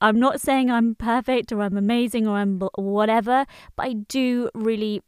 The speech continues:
uh, I'm, I'm passionate and I, I practice what I preach. So yeah, that's what, <laughs> that's what probably makes me good at helping other people, particularly <laughs> not, not thinking about parenting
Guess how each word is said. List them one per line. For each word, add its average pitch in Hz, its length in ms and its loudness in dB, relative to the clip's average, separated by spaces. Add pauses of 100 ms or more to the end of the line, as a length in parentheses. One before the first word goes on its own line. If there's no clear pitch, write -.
(100)
uh, 208 200 -4
I'm, 208 280 0
I'm 208 160 -2
passionate 254 720 -4 (380)
and 214 320 2 (880)
I, 208 300 4
I 196 80 -2
practice - 460 -12
what 185 100 -8
I 185 40 -6
preach. - 440 -16 (360)
So 262 640 4 (280)
yeah, 214 340 -2
that's 262 260 0
what, 240 300 0 (260)
<laughs> 233 800 -10
that's 247 240 -2
what 254 140 0 (160)
probably 214 400 -2
makes 208 260 -4
me 190 240 -6
good 214 140 -2
at - 140 -4
helping 190 280 -6
other 185 140 -6
people, 202 360 -4 (280)
particularly 359 680 -2
<laughs> - 40 -10
not, 254 360 2 (240)
not 330 280 0
thinking 285 340 -2
about 214 260 0
parenting 220 640 -2